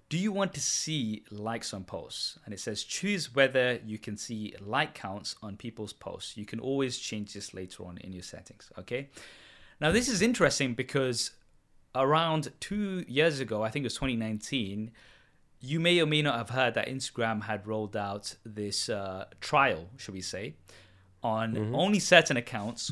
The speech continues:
Speaker 1: where they were not displaying the total like counts on people's images. Now, if you wanna look at your own, you can tap more and it kinda shows you. It's super annoying. I found it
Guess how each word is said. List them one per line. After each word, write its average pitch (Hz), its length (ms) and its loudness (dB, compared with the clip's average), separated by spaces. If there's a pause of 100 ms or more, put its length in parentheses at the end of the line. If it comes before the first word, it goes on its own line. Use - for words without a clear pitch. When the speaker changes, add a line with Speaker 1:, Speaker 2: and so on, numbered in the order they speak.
(140)
Speaker 1:
where 120 440 2
they 113 760 -2 (360)
were 120 180 -4
not 135 240 -2
displaying 120 600 -2
the 104 60 -8
total 113 380 -6
like 101 280 -4
counts - 420 -12 (100)
on 90 560 -10 (560)
people's 101 280 -10
images. 90 340 -12
Now, 113 160 -2 (120)
if 120 80 -6
you 208 120 0
wanna 196 140 6 (100)
look 185 200 0
at 135 140 0
your 117 100 0 (160)
own, 170 180 0 (440)
you 123 140 -6
can 123 300 2 (180)
tap - 300 0 (100)
more 120 460 0
and 110 140 -4
it 98 120 -8
kinda 110 120 -2 (120)
shows 123 240 0
you. 123 60 0 (200)
It's - 140 -10 (100)
super 135 240 -2
annoying. 127 320 0 (140)
I 123 120 -2
found 120 200 0
it 107 40 -6